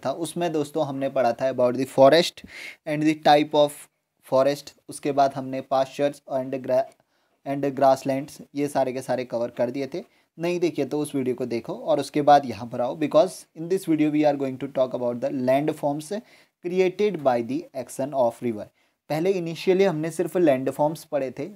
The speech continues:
various landforms present on earth, जिसमें कि हमने माउंटेन्स देखा था, हमने प्लेन्स देखा था, प्लेट्यूज देखा था, उसके बाद फॉरेस्ट्स देखे थे,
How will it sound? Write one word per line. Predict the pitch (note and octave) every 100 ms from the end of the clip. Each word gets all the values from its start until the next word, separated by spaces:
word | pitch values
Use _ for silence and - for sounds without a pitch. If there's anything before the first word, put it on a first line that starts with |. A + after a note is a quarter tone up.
| C#3
various | C#3+ C#3+ D#3
landforms | D#3 C#3 C3+ C#3+ D3 D3
present | C#3+ C3 C3+ C#3
on | C#3 C3
earth, | C3 -
जिसमें | D3+ D3 D3 C3+
कि |
हमने | C#3 B2+ C3+
माउंटेन्स | B2 C3+ D3+ E3 F3+ F3 -
देखा | D3 C#3 B2
था, | - C3 C3+ _ _ _
हमने | B2 C3 C3+
प्लेन्स | C3+ D3+ E3 E3 -
देखा | C3+ C3 B2+
था, | B2 C3+
प्लेट्यूज | C3+ D3 C#3+ D3 D#3+ E3
देखा | D3 C#3+ B2+
था, | A#2+ C3+
उसके | C3+ - C3
बाद | C3 B2
फॉरेस्ट्स | C#3 C#3+ E3 D#3 C#3+
देखे | C3+ C#3 B2+
थे, | B2 C3+